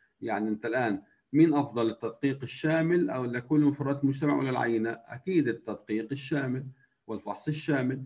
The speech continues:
لكن أنت ليش بتضطر تروح للعينة؟ عشان الأسباب الثانية. هذا بعطينا فيه خطر إنه العينة تكون غير ممثلة، يعني تعطينا فيه خطر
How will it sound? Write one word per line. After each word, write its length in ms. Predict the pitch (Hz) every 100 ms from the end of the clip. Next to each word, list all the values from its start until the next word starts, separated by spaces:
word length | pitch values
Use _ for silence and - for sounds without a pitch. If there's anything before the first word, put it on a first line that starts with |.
| - _ -
لكن 300 | 123 127 131
أنت 120 | 123
ليش 200 | 139 175
بتضطر 300 | 170 147 143
تروح 240 | 135 135 131
للعينة؟ 720 | 127 117 113 110 113 127 127 - _ _ -
عشان 420 | 117 - 117 123 -
الأسباب 680 | 123 120 120 - 107 117 -
الثانية. 580 | 151 151 156 123 110 110 - _ -
هذا 200 | 143 143
بعطينا 360 | 135 160 160
فيه 260 | 147 165 156
خطر 440 | - 135 139 139
إنه 160 | 135 127
العينة 340 | 117 131 143
تكون 280 | 131 - 131
غير 360 | 113 131 143 139
ممثلة، 800 | 123 120 117 - - 95 92 87 _ _ -
يعني 280 | 113 104 107
تعطينا 400 | 110 - 123 113
فيه 200 | 117 110
خطر 580 | - 139 139 143 151